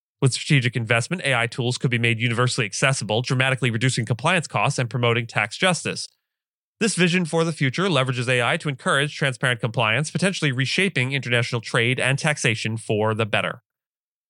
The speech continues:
And with that, I thank you so much for listening to Minimum Competence, your daily news podcast for lawyers. If you're looking for more than Minimum Competence, links to further reading on all the topics touched on today are in the show notes.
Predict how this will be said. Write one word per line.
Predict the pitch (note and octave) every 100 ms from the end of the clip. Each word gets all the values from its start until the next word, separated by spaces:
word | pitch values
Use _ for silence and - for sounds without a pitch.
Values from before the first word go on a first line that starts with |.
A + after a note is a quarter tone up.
| _ _ -
And | G3+
with | F#3+
that, | D3 C3+
I | B2+
thank | B2+ C#3
you | C#3
so | F3
much | D3
for | C3
listening | A#2+ B2
to | A2
Minimum | A2 A2 G2
Competence, | G#2 G2+ B2+ B2+
your |
daily | A#2 A2+ A2+
news | A2+
podcast | A2 A#2+ B2 B2+
for | -
lawyers. | C3+ D3 - - - _ -
If | D#3
you're |
looking | D3 B2
for | A2
more | A2 D3
than | D3
Minimum | A2+ G#2+ G#2+
Competence, | A#2+ A2 F3 F#3
links | C#3 B2
to |
further | C3 G3 D#3+
reading | A#2+ C#3+
on | D3
all | B2+
the | B2
topics | B2+ A#2 C3
touched | - A#2+ -
on | A#2
today | A#2+ A#2 C#3
are | C3
in | C#3 C#3+
the |
show | D3 F#3 G3+
notes. | B2 -